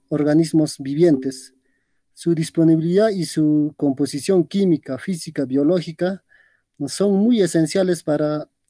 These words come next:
sostener la salud de los ecosistemas. No obstante, a,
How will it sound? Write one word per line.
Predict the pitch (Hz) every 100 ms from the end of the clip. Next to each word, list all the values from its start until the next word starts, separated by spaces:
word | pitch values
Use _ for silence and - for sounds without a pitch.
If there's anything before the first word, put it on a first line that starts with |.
| _
sostener | - 147 - 151 160 190 190 - _ _ _ _ _ _ _ _ _ _ _ _ _
la | 139 147
salud | 143 147 170 208
de | 156 151
los | 147
ecosistemas. | 151 139 - - 180 156 139 - - _ _ _ _ _
No | 196 226
obstante, | 202 - 214 196 160
a, | 160 160